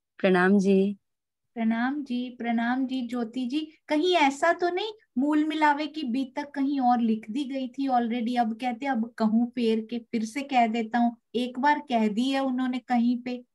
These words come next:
Speaker 2: कहीं पे कह दी हुई है वैसे वो, कहीं और उन्होंने कह दी है वो बीतक ब्रज की, रास, मूल मिलावे की भी। मूल मिलावे में जो जो हुआ था वो कहीं लिख दिया हुआ था, बीतक से पहले लिख दिया हो कहीं पे,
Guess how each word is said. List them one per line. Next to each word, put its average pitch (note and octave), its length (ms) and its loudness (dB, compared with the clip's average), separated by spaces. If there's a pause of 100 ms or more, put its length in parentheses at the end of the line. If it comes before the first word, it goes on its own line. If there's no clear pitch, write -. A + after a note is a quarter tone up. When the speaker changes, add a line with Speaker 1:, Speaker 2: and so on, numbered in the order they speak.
(160)
Speaker 2:
कहीं A#3+ 220 2
पे C#4+ 100 -6
कह A3+ 260 0
दी B3+ 160 -2
हुई A4 220 8
है D#4+ 60 0
वैसे A3+ 340 -2
वो, F3+ 240 -8 (600)
कहीं B3 280 2
और A#3+ 360 4
उन्होंने B3+ 340 0
कह A3+ 300 -2
दी D4+ 200 -2
है G#4+ 120 2
वो F#4+ 140 -2
बीतक B3 520 -4
ब्रज G#3 360 -4
की, G#3 340 -8
रास, F#3+ 360 -6 (260)
मूल A#3 280 2
मिलावे G3+ 420 0
की F#3 200 -10
भी। F#3 200 -10 (320)
मूल A3+ 220 4
मिलावे A#3 400 2
में B3 180 2
जो A3 200 2
जो A#3+ 200 -2
हुआ A3 260 0
था B3+ 320 -4 (220)
वो B3 60 -4
कहीं B3+ 340 2
लिख A3 220 -2
दिया D#4 180 4
हुआ G#4+ 220 4
था, E4+ 140 0
बीतक B3+ 460 -2
से C#4+ 120 -10
पहले A#3 340 0
लिख B3 240 -4
दिया A3+ 220 -2
हो A3+ 120 -2
कहीं G#3+ 300 -6
पे, G#3+ 140 -2